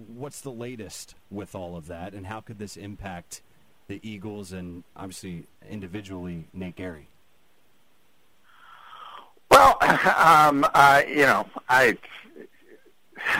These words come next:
Speaker 2: I, I don't agree with it. I, I'll just say that. I, I mean, he, he did these things in high school, I believe.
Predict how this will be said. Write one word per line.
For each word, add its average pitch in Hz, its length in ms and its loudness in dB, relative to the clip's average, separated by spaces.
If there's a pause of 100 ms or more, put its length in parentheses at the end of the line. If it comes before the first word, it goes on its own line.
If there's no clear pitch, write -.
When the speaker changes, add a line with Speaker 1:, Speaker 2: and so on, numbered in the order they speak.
(260)
Speaker 2:
I, 113 360 4
I 165 160 10
don't 147 260 6
agree 117 420 6
with 123 240 6
it. 120 200 8 (240)
I, 117 280 8
I'll 113 180 6
just 113 260 0
say 110 200 8
that. 101 480 6
I, 110 240 8
I 107 120 6
mean, 113 440 6
he, 127 180 6
he 123 300 8 (240)
did 143 180 10
these 120 300 8
things 113 260 6
in 98 80 6
high 113 280 8
school, 120 640 6
I 120 140 8
believe. 117 460 8